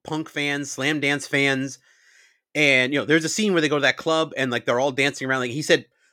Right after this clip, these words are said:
most people dancing this, in, in this, in the scene are just regulars from the club, and they're doing the dance they normally do, and they're, they're bouncing off each other, they're kicking each other's asses.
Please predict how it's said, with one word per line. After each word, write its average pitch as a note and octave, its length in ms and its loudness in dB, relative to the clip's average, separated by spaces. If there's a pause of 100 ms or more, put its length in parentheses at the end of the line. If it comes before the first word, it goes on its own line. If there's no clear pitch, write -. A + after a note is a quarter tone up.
(100)
most D3+ 220 -6
people E3+ 160 -4
dancing E3 340 2
this, D#3+ 160 -4 (160)
in, C#3+ 260 -4
in C#3+ 140 -4
this, C#3 260 -4
in D#3 120 -6
the D3+ 60 -2
scene A#3 260 -2
are D3 80 2
just D3 240 -4 (100)
regulars D3 480 2
from D#3 140 -6
the D3 80 -2
club, F3+ 280 2
and C3 120 -4
they're B2+ 80 -2
doing D3 380 0
the C#3+ 60 4
dance D3 280 0
they B2+ 100 -2
normally C3+ 300 2
do, F#3 260 2
and C3 100 -2
they're, A2+ 180 -2 (520)
they're B2+ 140 -4 (480)
bouncing E3+ 360 0
off F3 120 0
each - 100 -6
other, F3+ 180 2
they're C3+ 120 -4
kicking - 260 -10
each D#3 80 -8
other's D3+ 220 0
asses. D#3+ 500 2